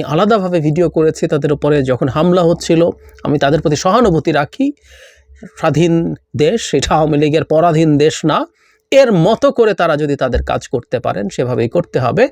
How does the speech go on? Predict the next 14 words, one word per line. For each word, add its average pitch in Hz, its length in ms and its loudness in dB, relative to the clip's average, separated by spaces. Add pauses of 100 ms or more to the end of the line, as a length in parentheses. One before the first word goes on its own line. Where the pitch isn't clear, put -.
(520)
আমরা 180 220 0
সব 175 200 -2
কিছু 147 240 0
খেয়াল 147 260 0
করব। 110 180 0 (120)
এবং 156 100 2 (100)
আমি 160 120 2 (300)
এটা 170 200 0
বিশ্বাস - 260 -2 (120)
করি 117 160 -4 (120)
যে 107 100 -2 (560)
সরকার 208 340 0
ওই 156 120 2
ব্যাপারে 131 300 0